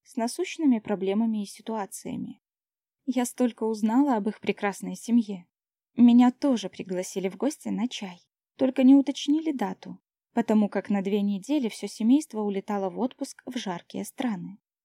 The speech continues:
"Была рада познакомиться и посидеть",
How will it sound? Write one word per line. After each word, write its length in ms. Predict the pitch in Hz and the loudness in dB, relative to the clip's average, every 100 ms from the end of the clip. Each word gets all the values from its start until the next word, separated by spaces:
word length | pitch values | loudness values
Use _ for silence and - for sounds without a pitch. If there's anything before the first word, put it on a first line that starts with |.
| _ _ _ _ - | _ _ _ _ -8
"Была 360 | 254 254 233 | -2 2 2
рада 220 | 233 240 220 | 2 0 0
познакомиться 840 | 214 208 196 - 262 262 - 190 | -2 -2 -4 2 6 6 4 -6
и 100 | 190 | -4
посидеть", 680 | 247 254 294 220 185 - | -4 -4 -4 -4 -6 -10